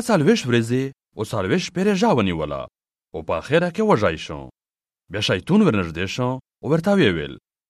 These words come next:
«که ته د خدای زیا یې، بیا دا تیږه ته ووایه چې په ماړی باندې بدلې شي.» خو عیسی په ځواب کې وویل، «د خدای په کلام کې لیکل شوي دي، انسان ګوښی په ماړی نه،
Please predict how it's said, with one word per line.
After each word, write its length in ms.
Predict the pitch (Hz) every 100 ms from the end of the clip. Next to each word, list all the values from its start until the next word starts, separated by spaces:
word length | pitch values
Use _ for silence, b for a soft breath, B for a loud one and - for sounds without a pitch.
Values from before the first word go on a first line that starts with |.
| _
«که 80 | - 87
ته 80 | 123
د 160 | 147 110
خدای 220 | 98 139
زیا 240 | 107 117
یې، 300 | 160 110 117 139 151 _ _ _ -
بیا 140 | 92
دا 140 | 104 143
تیږه 280 | 156 196 202
ته 80 | 113
ووایه 420 | 90 95 127 151 151 147 _
چې 60 | -
په 80 | 113
ماړی 280 | 165 208 185
باندې 200 | 107 98 127
بدلې 360 | 160 170 104 80
شي.» 180 | - 69 58 - _ _ _ _
خو 40 | -
عیسی 240 | 110 - 160
په 60 | 175
ځواب 240 | 113 110 190
کې 120 | -
وویل، 320 | 92 85 110 143 139 _ _ _ -
«د 120 | 87
خدای 240 | - 113
په 120 | 143 160
کلام 260 | 139 127 165
کې 120 | 175
لیکل 220 | 175 196
شوي 280 | 190 208 117 82
دي، 140 | 82 64 - _ _ _ -
انسان 340 | 90 - 135 151
ګوښی 300 | 127 147 160
په 80 | 156
ماړی 320 | 117 104 147
نه، 200 | 147 165